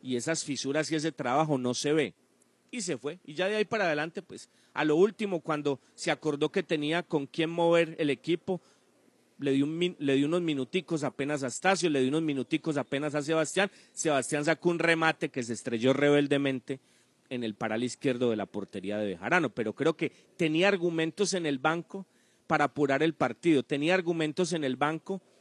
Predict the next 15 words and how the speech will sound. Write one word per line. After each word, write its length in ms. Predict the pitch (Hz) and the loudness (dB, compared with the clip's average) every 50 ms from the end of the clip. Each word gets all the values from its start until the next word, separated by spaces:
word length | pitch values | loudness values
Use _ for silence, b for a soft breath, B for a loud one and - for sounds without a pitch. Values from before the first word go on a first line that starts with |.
| b b | b b
para 200 | - 160 139 135 | 0 0 0 0
cuidar 340 | - - 139 139 131 131 135 | -2 -2 0 2 2 2 2
el 80 | 156 156 | 2 2
resultado, 600 | 156 147 123 - 123 104 - - 160 147 139 123 | 2 0 0 -2 -2 -4 0 2 4 4 4 2
y 60 | 123 | 0
ni 120 | 127 127 120 | -2 -6 -4
lo 140 | 120 123 123 | -2 2 2
uno 240 | 139 147 156 160 | 2 2 2 0
ni 140 | 160 156 135 | 0 -2 0
lo 140 | 113 113 113 | 0 2 2
otro. 340 | 117 117 - - 85 - - _ b b b b b b | 2 2 0 -4 -14 -18 -20 _ b b b b b b
Ni 180 | 156 175 170 | -4 -4 -4
cuidó 320 | - - 175 180 175 175 185 | -4 0 2 4 4 4 4
la 180 | 208 220 220 | 4 2 2
ventaja, 680 | 208 190 175 160 - - 208 226 226 220 240 240 226 | 2 0 -2 -4 0 2 2 4 4 4 2 -2 -4